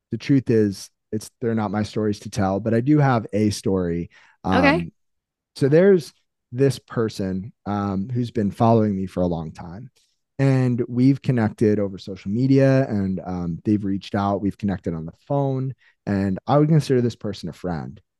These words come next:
Speaker 1: From the very beginning, when I was starting my Instagram during P T school, um, through the transition into having a full-time job in a physical therapy clinic and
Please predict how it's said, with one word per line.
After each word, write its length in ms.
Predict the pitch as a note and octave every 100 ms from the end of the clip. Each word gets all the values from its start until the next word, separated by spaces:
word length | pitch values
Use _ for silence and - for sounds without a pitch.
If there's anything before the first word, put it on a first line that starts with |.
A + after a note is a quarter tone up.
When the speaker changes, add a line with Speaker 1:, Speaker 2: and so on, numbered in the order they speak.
| _ _ _ _
Speaker 1:
From 160 | C#3+ D#3+
the 100 | E3+
very 380 | A2 G2+ A#2+ A#2+
beginning, 520 | G#2 G#2 F2+ E2+ G#2 _
when 160 | - G#2
I 180 | G2+ G#2
was 120 | G2
starting 340 | - G#2+ G#2
my 140 | G2+ G2
Instagram 560 | G2+ - - G2+ G2+
during 540 | G2 G2 G2+ G2+ G2+ - _
P 100 | G#2+
T 200 | G2+ G#2
school, 480 | G2 - F2 F#2 A#2+ _ _ _ G2
um, 260 | G2+ F#2
through 380 | F#2 - C#3+ C#3+
the 100 | C3
transition 720 | - A2 A2 A2+ A#2 B2 A2
into 680 | G2+ G#2+ G2+ - G2+ G2+ G2+
having 360 | F#2 G#2+ G#2 G#2
a 40 |
full-time 480 | G#2 G#2+ G#2+ G2+ F#2+
job 480 | G2+ G2+ G2+ F#2+ F2
in 180 | G#2+ F#2+
a 40 |
physical 320 | G2+ F#2+ G2+
therapy 360 | F#2 G#2 G#2 G2+
clinic 460 | - G2 G2 F#2
and 160 | F#2 F2+